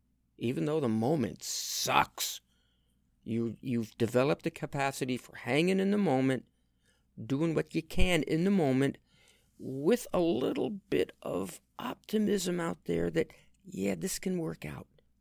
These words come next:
Yeah, this can work out." There's a phenomenon called the Stockdale paradox, which comes from the experience of a man by the name of James Stockdale,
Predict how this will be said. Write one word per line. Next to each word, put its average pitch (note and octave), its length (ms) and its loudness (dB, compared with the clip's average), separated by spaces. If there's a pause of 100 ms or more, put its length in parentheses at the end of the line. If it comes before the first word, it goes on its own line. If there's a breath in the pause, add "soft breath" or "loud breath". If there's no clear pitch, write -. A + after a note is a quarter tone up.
Yeah, F2 200 -2
this F#3+ 220 -6
can F3+ 220 -2
work D#3 240 -2
out." - 240 -6 (1000)
There's C#3 220 4
a C#3+ 60 -4
phenomenon F#3 480 4
called D#3+ 220 0
the C3+ 60 0
Stockdale C3 540 2
paradox, G#2 800 0 (1120)
which C#3 220 0
comes D#3+ 260 2
from D3+ 160 2
the D3 140 6
experience C#3 920 2
of B2+ 260 0 (360)
a - 40 2
man B2 220 6
by C#3+ 140 8
the C3+ 100 6
name B2+ 160 6
of B2+ 80 2
James A2 320 2
Stockdale, B2 560 0